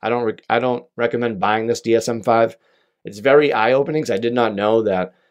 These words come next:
the task force members, nearly seventy percent of them, reported financial relationships with pharmaceutical companies. They can sign me up for the sake of naming the meds, all right?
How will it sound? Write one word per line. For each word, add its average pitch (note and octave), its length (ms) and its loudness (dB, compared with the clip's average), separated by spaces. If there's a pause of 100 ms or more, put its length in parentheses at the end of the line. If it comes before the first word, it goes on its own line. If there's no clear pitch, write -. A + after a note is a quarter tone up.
(180)
the A2 100 -10
task D#3 460 -2
force G2+ 360 -8
members, F#2 600 -2
nearly A#2+ 260 2
seventy B2+ 320 0
percent B2+ 340 -2
of G#2+ 80 0
them, F#2 300 -6
reported - 380 -4
financial A#2 440 2
relationships G2+ 560 -2
with G#2 140 -6
pharmaceutical G2 680 0
companies. F#2+ 560 -6 (920)
They D#3+ 140 4
can A3 140 -2
sign F3+ 340 0
me D#3 200 0
up F#3 240 -2 (260)
for C#3 80 0
the B2+ 100 0
sake C3+ 260 4
of A2+ 100 2
naming A#2 400 2
the A#2 60 -2
meds, F2 540 -6 (320)
all A2 100 -6
right? B2+ 240 0